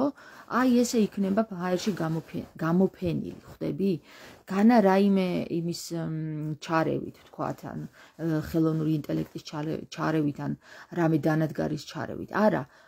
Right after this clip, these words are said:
სამყარო იმხელა სიხშირეებზე გადადის. აცნობიერი ადამიანები იმდენი, მ, ა, იმდენ ცნობიერებაში, მ, ა, იმ, იმხელა ცნობიერებას აღწევენ, რომ შენ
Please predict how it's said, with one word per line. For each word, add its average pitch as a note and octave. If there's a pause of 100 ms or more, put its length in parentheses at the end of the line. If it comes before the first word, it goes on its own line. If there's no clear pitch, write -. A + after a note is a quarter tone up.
(260)
სამყარო G#3
იმხელა F3+
სიხშირეებზე F3
გადადის. - (160)
აცნობიერი G3
ადამიანები E3 (600)
იმდენი, F3+ (120)
მ, D#3
ა, D3 (400)
იმდენ E3+
ცნობიერებაში, E3 (480)
მ, D#3
ა, D#3+ (160)
იმ, G3
იმხელა F3+
ცნობიერებას E3+
აღწევენ, F3+
რომ D3+ (280)
შენ C4